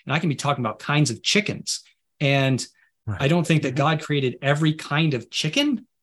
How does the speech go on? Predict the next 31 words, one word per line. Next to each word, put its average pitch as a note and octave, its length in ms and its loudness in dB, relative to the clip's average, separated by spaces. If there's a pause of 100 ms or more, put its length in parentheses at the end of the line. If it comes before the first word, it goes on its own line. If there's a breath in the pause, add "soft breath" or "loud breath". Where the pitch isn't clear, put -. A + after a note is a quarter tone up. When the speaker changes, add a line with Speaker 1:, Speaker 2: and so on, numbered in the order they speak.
(560)
Speaker 1:
Pretty C#4+ 180 6
sure B3 240 4
that's G3 260 2
all F#3+ 220 4
one D3 640 2
Speaker 2:
<laughs> - 400 -2
Speaker 1:
part E3 180 2
of C3 80 0
a - 60 -2
created A3+ 480 4
Speaker 3:
Right. - 120 -12
Speaker 1:
kind. A2+ 340 -2 (320 loud breath)
But E3 140 4
when E3+ 140 8
you D#3+ 60 6
get D#3+ 140 4
to D3+ 80 -6
the C#3+ 60 0
dietary D3 520 0
laws, A2+ 320 -2
you D#3 100 -2
see D3 560 0 (180 loud breath)
specific, - 760 2
like, C3 220 -2
I D3 80 0
mean, B2+ 260 2 (220)
what C#3+ 120 2
we E3 120 6
would G#3+ 120 4
consider D3 340 2
species - 880 0